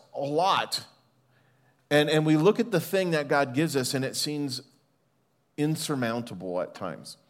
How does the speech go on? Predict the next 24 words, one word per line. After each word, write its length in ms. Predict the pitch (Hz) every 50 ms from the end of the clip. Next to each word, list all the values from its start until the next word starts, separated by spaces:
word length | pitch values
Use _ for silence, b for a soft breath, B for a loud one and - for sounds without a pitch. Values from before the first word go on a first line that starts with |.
| b b b b b b b 113
And 160 | 113 113 113
where 140 | 117 117 113
we 140 | 120 135
don't 140 | 143 147 143
have 220 | 143 135 127 113 117
the 80 | 120
abilities, 760 | 113 107 107 139 160 170 175 180 165 170 175 175 170 151 131
we 80 | 123 123
don't 220 | 123 113 117 113
have 320 | 120 120 117 117 113 107
the, 180 | 110 107 104 B B B B B B -
the 200 | 117 113 - -
energy, 520 | 147 165 170 185 180 147 151 180 180 175
we 160 | 160 143 143 139
don't 180 | 143 143 139
have 240 | 139 139 135 131 127
the 80 | 139 131
resources 800 | 127 170 214 214 214 - 151 131 117 120 117 - 127 120 - -
to 140 | - - 135
do 240 | 120 160 175 165 139
it. 140 | 123 -
And 180 | 123 127 135 143
I'm 160 | 139 143 139
sure 600 | 131 - - - 285 302 240 147 127 127 139 151